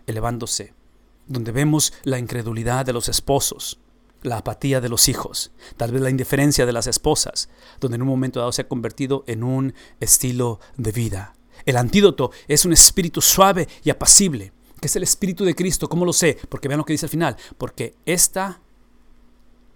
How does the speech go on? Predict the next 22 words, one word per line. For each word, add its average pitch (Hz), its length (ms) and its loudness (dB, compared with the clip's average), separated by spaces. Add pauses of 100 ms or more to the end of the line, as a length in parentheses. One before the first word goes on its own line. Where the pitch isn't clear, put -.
(120)
e-, 135 140 -8
esta - 160 4
experiencia - 600 4 (1600)
sí 160 520 0 (420)
que - 100 -14
tiene 143 560 -2 (600)
mucho 135 460 4 (1120)
de 123 120 -6
lo 120 120 -6
que 104 120 -6
Dios 104 560 -2 (1400)
valora. 98 460 -6 (720)
En 156 100 2
otras 131 60 -4
palabras, 135 460 0 (220)
ese 170 200 2
espíritu 175 600 -2
apacible 165 520 -2
y 139 80 0
suave 165 440 -2
de - 140 -6
Cristo 185 460 -6